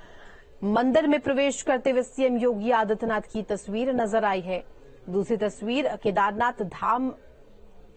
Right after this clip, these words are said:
की तस्वीर है, जहां देखिए किस तरीके से भव्य तौर पर वहां स्वागत किया गया है। बाबा केदार के दर पर सीएम योगी आदित्यनाथ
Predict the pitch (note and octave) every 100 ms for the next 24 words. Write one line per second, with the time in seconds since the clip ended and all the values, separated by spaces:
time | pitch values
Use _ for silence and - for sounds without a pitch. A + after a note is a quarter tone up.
0 | - F#3+ G3+ - A#3 A3 A3+ B3 A3 G#3+
1 | G#3+ G#3 B3+ B3 - G#3 G#3 C4+ C#4 B3
2 | F3 G#3+ A#3 A#3 C#4+ D4 B3+ B3 A#3 G#3
3 | G#3+ - G#3 A3 G#3+ A#3+ - B3+ A3+ G#3+
4 | - G#3+ G3 F3+ F#3+ F#3 G#3 G3 F#3 G3
5 | F#3+ F#3+ F#3 F3+ G#3 A#3 C4+ - - -
6 | - - - G#3+ G#3 G#3 F#3+ A3+ - G#3
7 | F#3+ F#3 G3 F#3 F#3 G3+